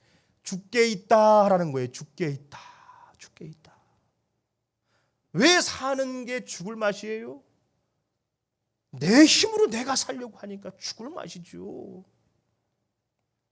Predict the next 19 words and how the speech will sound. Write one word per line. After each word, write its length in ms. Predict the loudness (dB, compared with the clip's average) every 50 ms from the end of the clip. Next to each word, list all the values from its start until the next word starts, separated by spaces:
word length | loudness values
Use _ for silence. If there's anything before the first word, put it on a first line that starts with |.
| _ _ _
그러나 340 | 0 4 6 8 10 10 8
이 180 | 8 6 2 -2
세상 360 | -2 0 4 4 4 4 4
모든 340 | 2 0 0 0 -2 -4 -2
것이 260 | -2 -4 -4 -4 -2
다 340 | 2 4 6 6 6 4 2 -4 -20 -20 -20 _ _ _ _ _
주님의 480 | -4 -2 2 4 4 6 8 8 8 8
것이고 680 | 8 8 6 6 2 -2 0 4 4 4 4 2 0 -6 _ _ _ -10
주님의 480 | -6 -2 2 4 4 6 6 4 2
손에 280 | 2 0 -4 -8 -8 -8
있다. 480 | -8 -10 _ -16 -18 -18 -18 -20 -20 _ _ _ _ _ _ -4
그러니 360 | 0 2 2 2 2 0 -2
죽겠다고 600 | -4 -8 -6 -2 -4 -2 2 2 0 0 0 -2
하지 220 | -4 -4 -4 -2
말고 680 | 0 2 2 2 2 0 0 0 0 -2 -2 -6 _ _ _ _ _ _ _ _ _
"죽게 380 | -18 -18 -18 -18 _ -16 -16 -16
있다. 420 | -16 -16 _ -20 -20 -20 -20 -20 _ _ _ _ _ _ _ _ _ _ _ _ _ -20
죽게 300 | -20 -18 _ -10 -10 -10
있다. 380 | -10 -10 -12 -14 -14 -14 -16